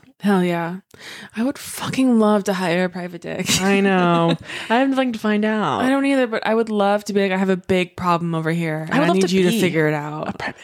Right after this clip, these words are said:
Speaker 2: dick.
Speaker 1: I know.
Speaker 2: We could do it. Another L L C?
Speaker 1: Well, come on.
Speaker 2: We could do it. We can sit in cars better than anyone I know.
Speaker 1: <laughs> Pardon me, but we could do it.
Speaker 2: Yeah.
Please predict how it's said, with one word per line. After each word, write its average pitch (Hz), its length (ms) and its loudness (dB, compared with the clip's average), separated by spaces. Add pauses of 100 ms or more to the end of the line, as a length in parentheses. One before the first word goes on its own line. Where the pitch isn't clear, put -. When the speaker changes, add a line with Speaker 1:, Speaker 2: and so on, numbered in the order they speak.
Speaker 2:
dick. - 440 -20
Speaker 1:
I 190 40 0
know. 156 800 -2 (260)
Speaker 2:
We 254 100 -2
could 508 240 -2
do - 160 -2
it. - 320 -10 (140)
Another 247 320 2
L 277 120 2
L 285 140 2
C? 302 420 -2 (220)
Speaker 1:
Well, 254 360 0
come 311 220 0
on. 165 340 -2 (380)
Speaker 2:
We 370 100 0
could 640 140 -2
do 523 200 0
it. 185 40 -8
We 254 120 0
can 508 120 -2
sit 330 200 -2
in 247 60 -2
cars 240 280 0
better 233 140 2
than 226 100 2
anyone 214 300 0
I 196 100 0
know. 240 960 -2
Speaker 1:
<laughs> - 100 -14
Pardon 285 320 2
me, 226 140 2
but 180 140 0
we 139 100 -2
could 170 140 -4
do 117 160 -2
it. 67 240 0
Speaker 2:
Yeah. 180 460 -2